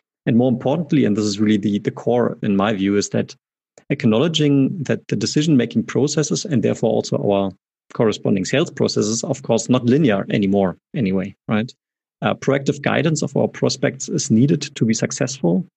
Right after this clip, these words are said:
You said it further. Uh, most deals are actually lost because of no decision, right? So it's in our own very best interest to guide our prospects, and within sales and pre-sales, of course, we see these types of purchasing decisions over and over again, which means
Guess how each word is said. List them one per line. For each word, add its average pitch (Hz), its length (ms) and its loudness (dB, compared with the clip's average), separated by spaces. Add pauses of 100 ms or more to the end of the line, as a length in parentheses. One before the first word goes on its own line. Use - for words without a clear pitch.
You 110 140 2
said 113 220 0
it 107 120 -2
further. 131 420 0 (380)
Uh, 113 160 0
most 120 300 2
deals 131 280 2
are 131 140 0
actually 123 240 -2
lost 110 240 2
because - 240 -2
of 98 100 0
no 110 140 4
decision, 104 460 -2 (240)
right? 107 180 -4
So 107 240 -2
it's 123 100 -6
in - 120 2
our 113 120 2
own 131 220 4
very 117 220 2
best 120 260 -2
interest - 460 -2 (540)
to 120 60 0
guide 113 300 0
our 117 220 0
prospects, - 640 -4
and 107 280 0 (340)
within 151 280 2
sales 131 340 0
and 151 300 0
pre-sales, 117 500 0
of - 140 -10
course, - 240 -2
we 113 80 2
see - 200 0
these 127 200 2
types - 180 -4
of - 200 -6
purchasing 131 440 0
decisions 117 400 0
over 135 260 2
and 104 120 0
over 135 260 2
again, 110 240 0
which 107 160 -4
means 110 300 2